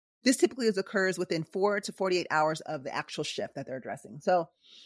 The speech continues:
when they have, like, charge nurse meetings, they go in, they kind of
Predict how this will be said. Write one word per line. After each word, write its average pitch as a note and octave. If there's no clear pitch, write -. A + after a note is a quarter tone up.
when F#3
they G#3
have, G3
like, D#3
charge F#3+
nurse F3+
meetings, F#3
they G3
go F3
in, E3
they E3
kind G3
of D3